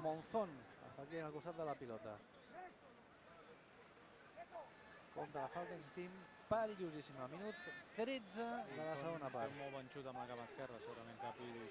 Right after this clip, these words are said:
Speaker 2: tocarà cap a Monzón i aquest xutarà.
Speaker 1: Doncs, atenció a la falta. Capi al costat de la pilota. Toca,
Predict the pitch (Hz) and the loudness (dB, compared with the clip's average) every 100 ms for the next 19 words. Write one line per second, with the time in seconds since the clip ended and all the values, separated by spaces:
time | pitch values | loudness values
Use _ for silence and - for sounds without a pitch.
0 | - 135 135 123 120 117 117 120 120 - | -6 -2 0 0 0 -2 -2 -6 -8 -4
1 | 135 135 117 113 831 107 104 98 - - | -4 -4 -6 -4 -4 -2 -4 -6 -10 -12
2 | - - - - - 113 127 123 139 185 | -12 -12 -12 -12 -8 -6 -2 -2 -2 0
3 | 165 139 113 117 104 - - - - - | 0 2 -2 -2 -4 -6 -14 -14 -14 -14
4 | - - - - - 160 180 165 156 165 | -12 -14 -12 -6 2 2 2 -6 -4 0
5 | 165 156 156 143 123 117 104 - - - | 2 2 2 0 2 0 0 -2 -2 -2
6 | - - - - 147 147 - 147 | -4 -6 -10 -4 0 0 0 2